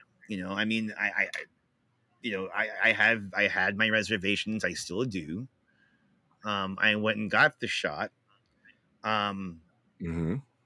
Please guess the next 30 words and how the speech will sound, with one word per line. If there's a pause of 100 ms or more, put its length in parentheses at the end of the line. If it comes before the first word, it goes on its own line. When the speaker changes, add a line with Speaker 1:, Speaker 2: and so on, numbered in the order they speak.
(1300)
Speaker 1:
but, (680)
Speaker 2:
Well,
Speaker 1:
I
mean,
Speaker 2:
okay.
Speaker 1:
again,
I, (600)
yeah,
go
ahead. (1900)
Speaker 2:
Here's
what
I
was
gonna
say
about,
this
is
what
I
said
to
you
the
other
day
too,
right?
And